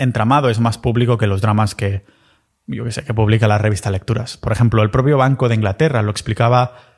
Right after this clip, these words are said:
tal como os lo digo en un paper de dos mil catorce, que os voy a dejar en las notas del episodio. Bueno, tal como os lo digo, no. Lógicamente con palabras mucho más técnicas, porque como más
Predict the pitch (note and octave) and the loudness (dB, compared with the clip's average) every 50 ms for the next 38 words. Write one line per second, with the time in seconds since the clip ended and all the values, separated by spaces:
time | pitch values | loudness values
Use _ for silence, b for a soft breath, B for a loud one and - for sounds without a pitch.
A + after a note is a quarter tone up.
0 | B B _ - C3 D#3+ C#3+ D#3 D3 B2+ G#2+ A#2 A2+ B2+ B2 A2+ A2 A2 A#2 A#2 | B B _ -2 -2 0 2 2 2 4 4 4 2 4 2 2 2 2 2 2
1 | A2 - G#2+ G#2+ - - A#2 A2 G#2 G2+ G2 G2 F#2 G#2 G2+ G2 G2 G#2+ G#2+ - | 2 0 0 0 0 0 0 2 2 2 2 2 0 0 0 0 0 0 0 0
2 | C#3+ C3+ - - C#3+ C3+ B2+ - - _ _ - - A#2 A2+ G#2 A2+ A2+ G#2+ - | 0 0 0 0 0 0 -2 -4 -8 _ _ -14 -10 -6 -2 0 0 0 0 -2
3 | - A2 G#2 G#2 G2+ F#2+ G2+ G#2 G#2 G#2+ G2+ G#2 G2 G2 - G#2+ - - A2+ A#2 | -2 -2 -2 -2 -4 -4 -6 -6 -6 -6 -6 -6 -8 -8 -8 -10 -8 -8 -8 -10
4 | - - - _ _ b b b b b b b b b b b b b b b | -10 -14 -16 _ _ b b b b b b b b b b b b b b b
5 | b b _ _ - - - - - _ _ - - - A2 - A2 G#2+ G#2+ G2+ | b b _ _ -14 -14 -14 -16 -20 _ _ -10 -6 -6 -4 -2 0 0 0 0
6 | G#2 G2+ G2 G2 G2+ A2 F3+ E3+ B2+ A2 - - A#2 G#2+ G#2+ G#2+ G2 G2+ G#2 - | 0 -2 -2 -2 -2 -2 -4 -6 -6 -8 -10 -10 -10 -8 -6 -6 -6 -4 -4 -4
7 | G#2+ - G#2 G2 F#2 - - G#2+ G#2 G2+ G#2+ G2 A2 A2+ A2+ - A2 F#2+ F#2 - | -2 -2 -4 -4 -4 -4 -4 -2 -2 0 -2 -2 -2 -2 0 0 -2 -4 -4 -6
8 | - D#3+ D#3+ E3 E3 C#3 D#3+ D#3 D#3 D#3 - - b b b b b b b _ | -6 -6 -4 -4 -4 -2 -2 -2 -2 -2 -6 -12 b b b b b b b _
9 | B2+ A#2+ A#2 A#2 A2 A#2 A2+ G#2+ G#2+ A2 A2+ A2+ C3+ E3 E3+ D#3+ - - - - | -2 0 0 2 2 2 2 2 2 2 4 4 4 2 2 0 -4 -6 -8 -10
10 | - _ _ | -12 _ _